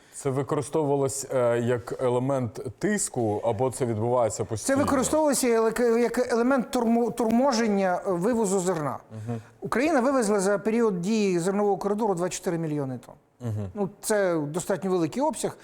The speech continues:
Speaker 2: Десь приблизно по ч-, по три, по чотири мільйони ми вивозили, хоча в найкращі часи там вивозили і під шість, але мова йде, що навіть такого обсягу,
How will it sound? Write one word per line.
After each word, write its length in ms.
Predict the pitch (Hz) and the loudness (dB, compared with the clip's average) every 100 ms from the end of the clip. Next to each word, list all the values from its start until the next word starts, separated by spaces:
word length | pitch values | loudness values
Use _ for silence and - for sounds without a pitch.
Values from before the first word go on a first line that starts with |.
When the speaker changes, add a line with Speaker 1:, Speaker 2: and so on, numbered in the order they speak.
| - - - | -20 -20 -4
Speaker 2:
Десь 200 | 226 - | -2 0
приблизно 460 | 202 190 226 196 | -2 0 0 0
по 140 | - 185 | -2 -4
ч-, 180 | - - - | -4 -10 -6
по 100 | 202 | 0
три, 180 | 220 | 0
по 140 | 214 185 | 0 -2
чотири 300 | - 208 185 | -2 0 0
мільйони 380 | 185 185 180 170 | 0 0 0 -2
ми 120 | 170 | -2
вивозили, 480 | 175 226 262 220 185 | -2 -2 -2 -2 -2
хоча 320 | 165 196 170 - - - - - 160 156 | -6 -6 -6 -8 -20 -20 -20 -20 -18 -4
в 40 | |
найкращі 420 | 190 185 202 202 | -4 0 0 0
часи 280 | 180 - 185 | -2 0 0
там 140 | 175 175 | 0 0
вивозили 420 | 170 175 165 170 | 2 2 2 0
і 40 | |
під 200 | 165 180 | -2 -6
шість, 340 | - 294 - 185 | -2 -2 -2 0
але 320 | 170 175 165 | 2 2 2
мова 460 | 151 156 175 226 208 | 0 -4 0 2 2
йде, 200 | 214 247 | 2 -2
що 260 | - 202 - - - - | 0 -2 -4 -12 -14 -2
навіть 300 | 220 220 214 | 0 0 -2
такого 520 | - 240 185 208 269 | -2 0 2 4 2
обсягу, 580 | 247 - 202 175 160 | 0 0 2 2 0